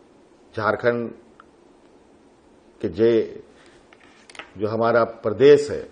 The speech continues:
यहाँ के जो आदिवासी, दलित, पिछड़े, अल्पसंख्यक, गरीब, कुचले, किसान, मजदूर, हम उन्हीं की आवाज हमेशा बनने का प्रयास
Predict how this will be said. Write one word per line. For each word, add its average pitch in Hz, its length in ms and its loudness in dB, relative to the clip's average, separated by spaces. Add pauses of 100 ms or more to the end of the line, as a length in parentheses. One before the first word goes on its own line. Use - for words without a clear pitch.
(380)
यहाँ 110 260 -2
के 113 160 -6
जो 101 460 -4
आदिवासी, 110 640 -2
दलित, 107 580 -4
पिछड़े, 110 380 -2
अल्पसंख्यक, 107 580 -4
गरीब, 110 480 -4 (100)
कुचले, 110 420 -2
किसान, 107 440 -8
मजदूर, 104 640 -8 (1000)
हम 151 160 -2
उन्हीं 185 220 2
की 214 100 -2
आवाज 90 340 0 (680)
हमेशा 151 340 2
बनने 110 320 -2
का 92 100 -6
प्रयास 95 540 -6